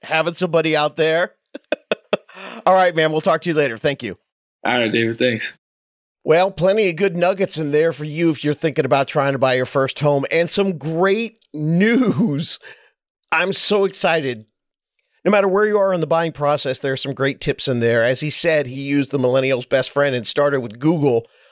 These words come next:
Speaker 1: found the podcast, realized that maybe he was a bit of a completist. As I've told you guys, if you just listen to this one, jump around,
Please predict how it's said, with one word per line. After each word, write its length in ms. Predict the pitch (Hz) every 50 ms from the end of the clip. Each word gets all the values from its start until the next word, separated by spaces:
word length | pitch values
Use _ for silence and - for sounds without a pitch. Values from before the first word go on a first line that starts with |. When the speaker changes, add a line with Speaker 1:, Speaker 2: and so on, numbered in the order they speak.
| _ _ _
Speaker 1:
found 320 | - - - 151 165 185 202
the 60 | 208
podcast, 720 | 196 185 175 175 165 - - 156 139 127 139 143 - - - - 113 123
realized 380 | 135 139 143 143 135 131 -
that 160 | 135 120 95
maybe 240 | 110 127 120 113 120
he 80 | 117 120
was 160 | 127 131 113
a 40 | 101
bit 140 | 117 127 120
of 140 | 127 -
a 40 | 117
completist. 680 | - - 135 - - 156 156 151 127 127 127 - - - - _ _ _ _
As 220 | - - - -
I've 120 | 135 131 -
told 300 | - 190 185 190 185 147
you 80 | 151
guys, 380 | 151 151 135 135 135 135 131 120
if 80 | 104 107
you 60 | 113
just 180 | 135 139 135
listen 320 | 156 165 147 - 175 156 156
to 60 | 170
this 140 | 175 165 -
one, 200 | 156 147 143 135
jump 260 | 120 147 143 156 156
around, 600 | 160 165 165 180 175 170 165 156 156 147 151 151